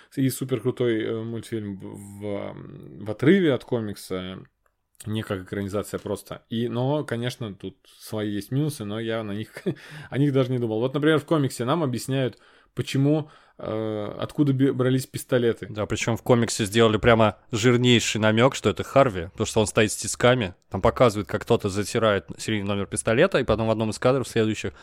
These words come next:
Speaker 2: Харви работает за тисками
Speaker 1: Да.
Speaker 2: за своим столом в подвале. И мы такие: "А, ну это Харви, да?
Speaker 1: Да,
Speaker 2: Похоже".
Speaker 1: да, а потом мысль такая, вот есть условности, которые мы с тобой прощаем почти всем, да, то есть почему одинаковые пистолеты? У него что там,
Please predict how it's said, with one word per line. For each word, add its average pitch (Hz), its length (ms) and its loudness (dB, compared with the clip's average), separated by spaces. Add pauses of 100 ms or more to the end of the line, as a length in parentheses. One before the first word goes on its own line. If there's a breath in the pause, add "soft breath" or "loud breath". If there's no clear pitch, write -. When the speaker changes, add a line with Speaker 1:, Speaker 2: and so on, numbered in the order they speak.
(120 loud breath)
Speaker 2:
Харви 123 360 2
работает 104 640 2 (160 soft breath)
за 101 460 0 (200)
тисками 117 600 0 (100)
Speaker 1:
Да. 147 340 2
Speaker 2:
за 92 140 -8
своим 107 240 0
столом 110 380 4
в - 80 -4
подвале. 98 560 2
И 117 80 2
мы 123 100 6
такие: 113 260 6
"А, 127 240 8
ну 107 120 2
это 107 100 0
Харви, 156 260 6
да? 98 160 4
Speaker 1:
Да, 190 140 -4
Speaker 2:
Похоже". 110 400 0
Speaker 1:
да, 123 220 2 (100)
а 110 100 0
потом 175 360 4
мысль 151 320 0
такая, 135 400 4
вот 113 220 -4
есть 147 280 2
условности, 175 520 -2
которые 131 360 -2
мы 127 100 -2
с - 60 -10
тобой 123 180 2
прощаем 110 460 -2
почти - 240 -6
всем, 92 300 -8
да, 117 140 2
то - 100 -6
есть - 180 -12
почему 151 360 0
одинаковые 127 520 0
пистолеты? 117 460 0
У 123 140 -2
него 135 200 4
что 131 240 2
там, 90 320 -8